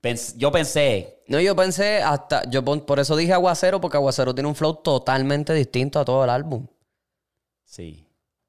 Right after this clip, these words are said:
Speaker 1: Ok. No puedes ver estas porque ahora que me puse a pensar,
Speaker 2: Ajá.
Speaker 1: te va a salir, cuando tú lo buscas los álbumes, te va a salir el primero, el más popular, cuando tú buscas en Spotify.
Speaker 2: ¿Cómo así?
Speaker 1: <clears throat> Si tú pones ahora mismo el último tour del mul-, eh, del mundo,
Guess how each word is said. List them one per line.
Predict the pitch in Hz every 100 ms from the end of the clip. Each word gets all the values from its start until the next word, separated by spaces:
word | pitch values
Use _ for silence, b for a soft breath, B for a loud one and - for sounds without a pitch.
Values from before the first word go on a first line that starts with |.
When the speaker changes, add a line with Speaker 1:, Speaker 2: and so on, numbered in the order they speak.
| _ - - _ _ _ -
Speaker 1:
Ok. | 101 95 85 78 _ _ _
No | 113 123
puedes | 170 160
ver | 165
estas | 165 160 131
porque | 123 117 110
ahora | 107 120
que | 143
me | 143
puse | 143 147
a | 139
pensar, | 135 - 127 98 104 -
Speaker 2:
Ajá. | 120 113 104 - _
Speaker 1:
te | 104
va | 104
a |
salir, | 104 123 127
cuando | 120 104
tú | 110
lo | 123
buscas | 139 147 147
los | 147
álbumes, | 151 143 120
te | 104
va | 95
a |
salir | 117 113
el | 120
primero, | - 107 107 117 104
el | - 95
más | 92 98
popular, | - 110 107 87 80 -
cuando | - 87
tú | 90
buscas | 95 - 95
en |
Spotify. | 92 92 87 - - - _ _ _ _ _ _ _ _ _ _ _
Speaker 2:
¿Cómo | - 131
así? | 123 110 107 -
Speaker 1:
<clears throat> | - 151 123
Si | 127
tú | 127
pones | 123 143
ahora | 147 151
mismo | 147 135 123 117 -
el | 107
último | 107 123 123
tour | 123 117
del | 120
mul-, | 120 123 120 _
eh, | - 107
del | 107
mundo, | 104 123 120 98 95 _